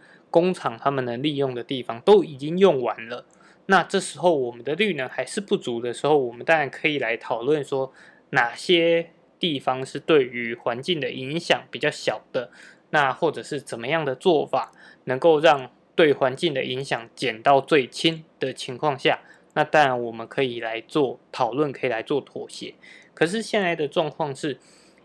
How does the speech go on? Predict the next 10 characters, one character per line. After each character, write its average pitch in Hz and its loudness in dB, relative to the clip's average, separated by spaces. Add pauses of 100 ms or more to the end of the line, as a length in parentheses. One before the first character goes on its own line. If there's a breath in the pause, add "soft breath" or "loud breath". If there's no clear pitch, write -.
因 208 -2
为， 143 4
呃， 117 -4
农 117 -6
地 147 -4
的 113 -4
申 160 0
请 123 -10 (200)
变 117 -6
为 107 -8